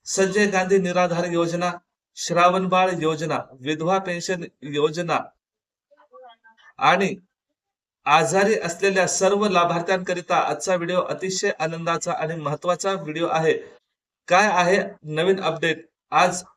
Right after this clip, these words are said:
या व्हिडिओमधून जाणून घेणार आहोत. गेल्या दोन तीन दिवसापासून संजय गांधी लाभार्थ्यांचे मेसेज,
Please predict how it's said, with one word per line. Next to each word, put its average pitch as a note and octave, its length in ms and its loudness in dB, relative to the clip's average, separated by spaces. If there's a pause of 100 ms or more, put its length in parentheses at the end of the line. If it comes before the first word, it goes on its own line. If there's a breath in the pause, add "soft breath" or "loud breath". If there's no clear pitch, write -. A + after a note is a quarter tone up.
(100)
या D#3+ 160 0
व्हिडिओमधून E3 540 -2
जाणून D3 360 -4
घेणार D3+ 360 -4
आहोत. F3 340 2 (680)
गेल्या F#3+ 220 4
दोन G3 240 4
तीन G3+ 240 -4
दिवसापासून G3 800 2 (680)
संजय F#3 400 0
गांधी F3+ 300 4
लाभार्थ्यांचे F3 920 0 (600)
मेसेज, F#3 560 0